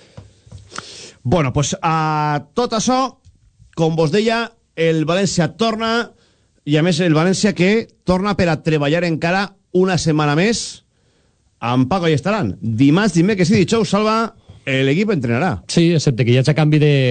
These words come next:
Speaker 2: de plans a última hora i que, bueno, l'últim dia, pues,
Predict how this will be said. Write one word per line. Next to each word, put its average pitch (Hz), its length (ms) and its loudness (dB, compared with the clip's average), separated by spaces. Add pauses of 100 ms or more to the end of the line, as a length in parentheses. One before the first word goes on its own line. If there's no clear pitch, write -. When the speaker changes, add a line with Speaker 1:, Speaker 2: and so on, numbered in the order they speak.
(160)
Speaker 2:
de 127 80 0
plans 147 320 2
a 131 80 2
última 127 300 2
hora 170 140 0 (260)
i 139 100 2
que, 127 160 2
bueno, 139 240 2
l'últim 135 400 2
dia, 139 640 2
pues, 110 180 -8